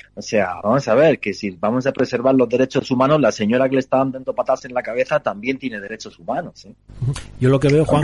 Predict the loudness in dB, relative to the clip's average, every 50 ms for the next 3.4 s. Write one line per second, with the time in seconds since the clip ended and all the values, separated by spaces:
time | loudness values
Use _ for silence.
0 | 0 -2 -2 0 0 2 2 2 2 2 4 4 4 2 2 2 2 2 2 2
1 | 2 0 2 4 4 4 4 4 6 6 6 6 4 2 0 -2 -4 -2 0 0
2 | 0 0 0 0 0 0 0 2 2 2 0 0 -2 -2 -2 0 -2 -4 -4 -2
3 | -2 -2 -2 -2 -2 -2 -2